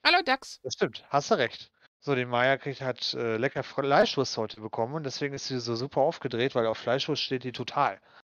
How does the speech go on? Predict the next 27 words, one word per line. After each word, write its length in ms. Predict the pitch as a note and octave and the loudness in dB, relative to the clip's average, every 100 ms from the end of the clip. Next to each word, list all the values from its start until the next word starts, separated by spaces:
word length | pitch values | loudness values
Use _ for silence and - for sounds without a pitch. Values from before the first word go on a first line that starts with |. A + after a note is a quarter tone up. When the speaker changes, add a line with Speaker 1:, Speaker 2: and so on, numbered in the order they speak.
| _ _ _ - | _ _ _ -2
Speaker 2:
Das 260 | A2+ A#2+ C#3 | 0 0 -2
ist, 240 | A#2+ - | -4 0
äh, 460 | C#3 B2 A#2 A#2+ B2 | 4 6 4 2 2
ein, 420 | B2 A#2 A#2+ B2 | 2 2 2 -2
ein 460 | A#2 G#2+ G#2+ A2 G#2 _ - _ _ _ | -4 -4 -4 -8 -14 _ -20 _ _ _
wildes 360 | D#3 B3+ C#4+ - | 6 8 8 6
Ding. 160 | A#3 C#3+ | 4 6
Ja, 100 | D#3+ | 4
ich 120 | - | 4
bin 120 | A#3+ | 6
sehr 140 | C4 | 6
gespannt, 380 | A#3 - B3+ D#3+ | 6 6 4 6
was 120 | D#3 F#3+ | 2 6
wir 120 | F#3+ | 8
heute 220 | A3 G#3 | 8 8
hier 120 | E3 | 6
haben. 120 | C#3+ D#3+ | 4 4
Also 160 | E3+ | 2
wir 80 | F3 | 4
haben 100 | D3+ | 4
Kartoffeln, 480 | D3 C#3+ C#3+ A3 A#3 | 0 0 0 0 2
wir 80 | F3+ | 0
haben 100 | C3+ | 2
Blattsalat, 560 | C3 - E3+ F3+ A#3+ | 2 2 4 6 4
also 180 | F3 D3 | 2 -4
typisch 340 | C#3 F3 E3+ - | -6 -10 -10 -4
burgermäßig. 720 | C#3 E3 E3+ F#3 F#3 B3 | -2 0 0 -4 -4 -8